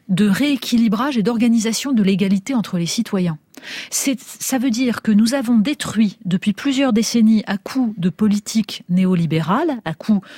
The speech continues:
d'austérité, de recul de l'État régalien, nous avons détruit ce qui faisait une spécificité française, l'existence, l'organisation de l'é-, de, du territoire par l'État. Ce sont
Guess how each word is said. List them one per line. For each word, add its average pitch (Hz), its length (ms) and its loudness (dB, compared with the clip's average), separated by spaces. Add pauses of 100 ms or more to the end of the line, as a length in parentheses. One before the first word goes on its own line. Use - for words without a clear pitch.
(140)
d'austérité, 208 960 0
de 180 120 0
recul 247 800 0 (360)
de 180 120 2
l'État 196 400 0
régalien, 175 640 0
nous 247 160 2
avons 240 320 2 (260)
détruit 226 540 0
ce - 180 -4
qui 220 160 -2
faisait 233 460 -2
une 170 140 2
spécificité 240 800 -2
française, 202 520 -4 (340)
l'existence, 262 920 0 (140)
l'organisation 262 1040 0 (800)
de 220 480 0
l'é-, 202 380 2
de, 196 500 2
du 180 180 -2
territoire 220 800 -2 (180)
par 269 420 -2 (340)
l'État. 196 420 0 (300)
Ce - 320 -2
sont 233 320 2